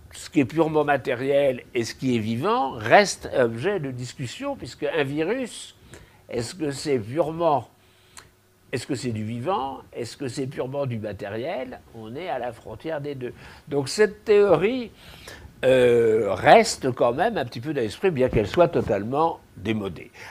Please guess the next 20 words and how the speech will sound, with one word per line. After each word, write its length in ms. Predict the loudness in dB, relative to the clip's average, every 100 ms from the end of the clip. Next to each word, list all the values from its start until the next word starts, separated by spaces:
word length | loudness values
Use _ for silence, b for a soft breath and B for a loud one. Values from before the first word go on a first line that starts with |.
| B
Alors 300 | 6 6 8
il 60 |
y 60 | 12
a, 340 | 12 12 8
euh, 420 | 2 2 0 -2
Balzac 640 | 8 10 10 10 10 10 4
qui 100 | -4
fait 220 | 0 2
allusion 720 | 2 0 -2 -2 0 2 2
dans 120 | 0
La 140 | -2 -4
peau 160 | -6
de 60 | -8
chagrin, 600 | -4 -4 0 4 4 2 B B B B B B -2
et 240 | 2 4
où 160 | 2 2
il 180 | 0 -2
fait 260 | 0 0
une, 340 | 0 -2 -4 -2
donc 240 | 0 0